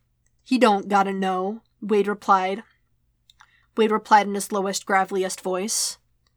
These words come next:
"Please stop. People are bleeding," Spidey moaned, shoving his hands over his ears. "I couldn't possibly," Red said over him. The sirens turned the corner. Red gave them a devilish grin and a wave and took off.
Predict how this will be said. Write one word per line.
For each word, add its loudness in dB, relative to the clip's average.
"Please 0
stop. 0
People 0
are 4
bleeding," -4
Spidey -2
moaned, -4
shoving 2
his -4
hands -4
over -4
his -6
ears. -4
"I -4
couldn't -4
possibly," -6
Red -6
said -4
over -6
him. -8
The 0
sirens 6
turned -4
the -8
corner. -6
Red 4
gave 2
them -2
a 0
devilish -2
grin -6
and -6
a -2
wave -4
and -8
took -10
off. 0